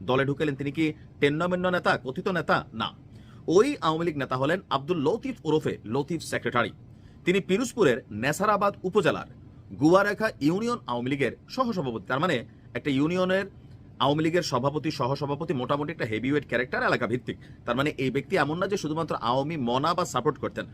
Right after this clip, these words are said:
এ বিষয়ে সদ্য যোগ দেওয়া যায়, আহ, মা-, মনুষ্য আছেন লতিফ, তিনি বলছেন, "আমি পূর্বে আওয়ামী লীগ করতাম, এখন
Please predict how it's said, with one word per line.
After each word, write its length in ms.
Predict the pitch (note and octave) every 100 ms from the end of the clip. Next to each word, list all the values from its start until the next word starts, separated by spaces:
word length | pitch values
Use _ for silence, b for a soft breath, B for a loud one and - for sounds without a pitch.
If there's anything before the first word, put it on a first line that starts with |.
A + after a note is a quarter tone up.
| B B B B B B
এ 100 | F#3
বিষয়ে 440 | B3 C#4 E3 C3+ F3+
সদ্য 460 | - F3+ F3+ -
যোগ 200 | F#3+ F3
দেওয়া 200 | F3 D#3+
যায়, 220 | C3+ C#3 C3+
আহ, 720 | A#2+ A#2 A#2 A2 - C3 B2
মা-, 180 | C3 C3
মনুষ্য 360 | C#3 D#3 - D3
আছেন 300 | A2+ C#3 G#2 -
লতিফ, 300 | B2 C3 C#3+ -
তিনি 120 | C3
বলছেন, 320 | D3+ D#3 A#2 - B B B
"আমি 200 | C#3 G#3
পূর্বে 280 | G3+ E3+ F#3
আওয়ামী 220 | C3 C3
লীগ 140 | D3 -
করতাম, 300 | A2+ G2+ - -
এখন 360 | E3+ G#3+ A#2+